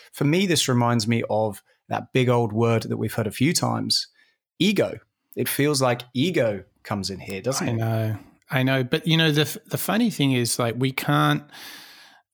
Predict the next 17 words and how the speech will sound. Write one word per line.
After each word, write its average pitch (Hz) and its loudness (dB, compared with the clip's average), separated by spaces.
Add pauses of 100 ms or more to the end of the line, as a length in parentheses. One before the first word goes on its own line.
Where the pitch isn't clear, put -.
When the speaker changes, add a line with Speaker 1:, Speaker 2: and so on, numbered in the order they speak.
Speaker 2:
distinguish 135 2
the 143 -4
difference 131 0
between 131 0
ourselves 120 2 (100)
and 117 -2
our 107 0
opinions 120 0
and 117 -2
ideas. 113 0
So 110 0 (100)
if - -4
someone 123 0
challenges 117 0
our 107 0
idea, 110 0
we 117 -4